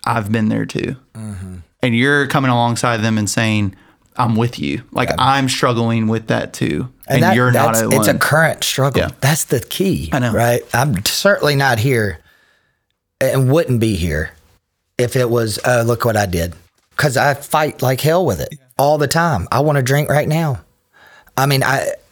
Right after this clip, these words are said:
Speaker 2: I would. If there was a drink here, I'd, I'd have one. Like, it's just, there is,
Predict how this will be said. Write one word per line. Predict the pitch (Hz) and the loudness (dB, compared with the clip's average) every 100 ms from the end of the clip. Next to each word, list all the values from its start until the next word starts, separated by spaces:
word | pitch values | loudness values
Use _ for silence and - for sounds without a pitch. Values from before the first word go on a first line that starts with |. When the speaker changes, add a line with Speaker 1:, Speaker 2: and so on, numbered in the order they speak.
| _ | _
Speaker 2:
I | - | 0
would. | 139 151 180 117 107 - | 2 4 2 0 -4 -6
If | 117 | -2
there | 131 147 | 0 2
was | 143 | 2
a | |
drink | 135 156 170 | 0 0 0
here, | 170 | 0
I'd, | 147 131 | 0 0
I'd | - 135 | -2 0
have | 117 151 165 | 0 0 0
one. | 113 95 85 80 _ _ _ | 0 -2 -4 -10 _ _ _
Like, | 120 117 | -2 0
it's | - 123 - | 0 -2 -2
just, | - 139 123 - | -2 0 -2 0
there | 135 147 | 2 2
is, | 147 123 - | 0 -4 -8